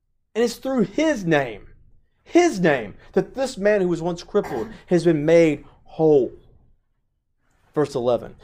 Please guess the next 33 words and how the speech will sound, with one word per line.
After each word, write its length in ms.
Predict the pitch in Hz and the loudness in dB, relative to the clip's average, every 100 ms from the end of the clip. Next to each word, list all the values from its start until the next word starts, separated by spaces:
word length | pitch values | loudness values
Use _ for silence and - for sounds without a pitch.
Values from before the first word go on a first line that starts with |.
| - - | -20 2
"This 300 | 151 240 - | 4 4 0
Jesus 680 | - 208 175 135 117 - - - - | -6 -4 -4 -6 -10 -12 -16 -20 0
is 180 | 180 151 | 0 0
the 100 | 160 | -6
stone 480 | - - 208 196 143 | -6 2 4 4 0
that 100 | 170 | -2
was 180 | 160 180 | 0 0
rejected 600 | 160 - 262 254 185 165 | -2 2 0 0 -2 2
by 160 | 180 | 2
you, 320 | 160 196 247 | 2 -2 -2
the 100 | 180 | -2
builders, 720 | 165 185 247 214 131 92 - - - - | 4 6 6 4 -4 -8 -14 -20 -20 -12
which 140 | 247 | -8
has 100 | 233 | -6
become 380 | 190 208 247 233 | -6 -2 0 2
the 80 | 208 | 0
cornerstone. 1000 | - - 277 294 254 - - 139 101 92 - _ - _ _ 196 | -4 -2 2 4 2 -2 -2 -2 -4 -14 -20 _ -20 _ _ -4
And 140 | 185 | 4
there 140 | 240 | 4
is 260 | 202 175 - | 4 -2 0
salvation 760 | 226 220 226 214 220 220 185 - | 2 4 4 4 2 -2 -20 -2
in 260 | 165 151 | -2 2
no 160 | 175 208 | 8 8
one 460 | 220 190 190 196 165 | 6 2 2 2 2
else, 260 | 170 160 | 4 2
for 200 | - - | -2 -4
there 180 | 180 156 | 2 0
is 160 | 139 156 | 0 -6
no 360 | 170 202 220 | 2 6 8
other 260 | 202 196 185 | 6 2 0
name 420 | 175 180 170 156 | 2 0 0 0
under 300 | 156 147 147 - | -4 0 -2 4
heaven 420 | 202 156 117 104 | 2 2 -4 -8